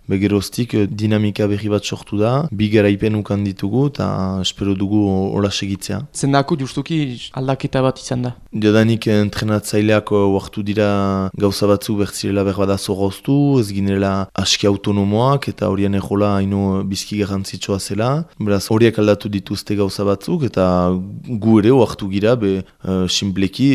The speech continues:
Speaker 1: eh, ez ginuela gure mailan jokatzen, eh, edo, eh, hobeki egiten al ginuela, baina ez ginuela indarrak egiten, eh, hobeki egiteko.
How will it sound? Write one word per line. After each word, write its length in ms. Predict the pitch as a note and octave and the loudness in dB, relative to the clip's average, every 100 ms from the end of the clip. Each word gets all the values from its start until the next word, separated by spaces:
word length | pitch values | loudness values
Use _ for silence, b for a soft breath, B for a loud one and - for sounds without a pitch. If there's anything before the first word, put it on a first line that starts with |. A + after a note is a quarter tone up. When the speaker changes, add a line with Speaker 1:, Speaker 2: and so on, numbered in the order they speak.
| G#2+ | 4
Speaker 1:
eh, 280 | F#2 F#2 - - | 2 -2 -6 -6
ez 140 | G2 F#2+ | -4 -2
ginuela 520 | G2 F#2+ G2 G2 F#2 | 0 2 2 2 0
gure 240 | F#2 F#2+ | 0 0
mailan 360 | F#2+ F#2+ F#2+ F#2+ | 2 2 2 2
jokatzen, 600 | F#2 F2 F2 - B2+ B2+ | 0 0 -4 -2 -2 0
eh, 460 | G2 F#2+ F#2 - F#2 | 0 -2 -6 -6 0
edo, 140 | G2+ G#2 F#2+ | 4 6 6
eh, 140 | F2+ - - - | 4 0 -4 -2
hobeki 340 | A#2 A2+ A#2 | 2 2 2
egiten 320 | G#2 G2 G#2+ | -2 -2 -2
al 120 | G2+ | -2
ginuela, 340 | G2 G2 G2 C3 | 0 0 0 0
baina 320 | A#2+ G2 F#2+ | 0 0 -2
ez 120 | F#2 | -2
ginuela 500 | F#2 G2 G2 F#2 G2+ | -2 -2 -2 0 0
indarrak 400 | G2 F#2+ F2+ G2+ | 2 0 -2 -6
egiten, 400 | G2+ F#2 F2+ A#2 | -4 -6 -6 -6
eh, 40 | A2 | -4
hobeki 400 | F#2+ G2 F#2 G2 | -2 -2 -2 -4
egiteko. 520 | F#2+ F#2+ F2+ - F#2 | -4 -6 -8 -8 -12